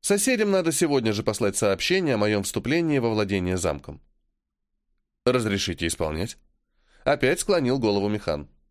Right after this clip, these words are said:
Еще зарядите и включите все охранные амулеты на границах зоны контроля. Теперь у нас достаточно энергии. И не надо кланяться после каждого моего слова. Одного раза вполне достаточно, чтобы выразить свое почтение. Ступай.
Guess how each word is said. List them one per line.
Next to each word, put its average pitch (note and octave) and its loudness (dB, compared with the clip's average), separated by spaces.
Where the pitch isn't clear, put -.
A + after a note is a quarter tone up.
Еще D3 2
зарядите D#3 0
и G#2+ 2
включите C#3 -2
все C3+ 2
охранные A2+ 0
амулеты A#2+ 0
на G#2 0
границах A#2 0
зоны A#2 0
контроля. E2+ -2
Теперь F#3 0
у A#3 2
нас G#3+ 0
достаточно E3 0
энергии. E2 -4
И C3+ 2
не B2+ 2
надо G3+ 0
кланяться C3+ 0
после G2+ -2
каждого G2+ 0
моего E2+ -2
слова. D#2+ -4
Одного F#3+ 2
раза A3 0
вполне E3+ 2
достаточно, A2+ -2
чтобы G2+ -2
выразить C#3 -2
свое G2 0
почтение. E2+ -4
Ступай. G2+ -2